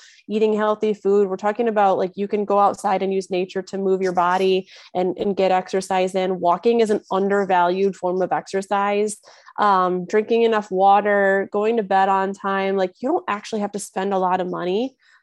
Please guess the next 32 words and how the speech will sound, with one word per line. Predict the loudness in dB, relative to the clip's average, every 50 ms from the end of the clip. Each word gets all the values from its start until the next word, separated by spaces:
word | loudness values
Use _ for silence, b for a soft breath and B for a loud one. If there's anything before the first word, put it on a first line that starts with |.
| b
to | -6 -6
do | -4 -2 -2 -2 0 0
those | 2 2 2 2 2 0 -2
things, | -2 -2 0 0 2 0 0 0 -2 -4 _ b b b b b b
it's | 0 0 0 0
more, | -2 0 2 2 4 4 2 2 2
it, | 0 -2 -2 _ 2
there's | 2 2 4 2
an | 2 2
energy | 2 4 4 2 2 2 2
exchange | 0 0 0 -6 -10 -8 -6 -4 -2 -2 -4 -4 -2
that | -2 -2 -2
happens, | -2 -2 -2 -2 -2 -2 -2 -2 0 0 -2 -4 -4 -8 -8 -4
right? | -2 0 0 0 -2
And | -4 -4 0
all | 0 2 2
those | 0 0 -4
different | -6 -6 -6 -6 -4 -4
things. | -4 -4 -4 -4 -4
So | -2 0
we | 0 0
need | 0 0 -2 -2
to | -2 -4
kind | -4 -4 -4 -2 -2
of | -4
choose | -4 -6 -4 -2 0 0 0 -2 -2
what's | -2 -4 -4 -4 -4 -6
my, | -8 -8 -6 -8
what's | -6 -4 -4 -4 -4
my | -4 -6 -4
energy | -4 -4 -4 -4 -6 -6 -6 -8
exchange | -8 -8 -12 -14 -12 -10 -10 -8 -8 -10 -10 -12 -14 -14 -16 -18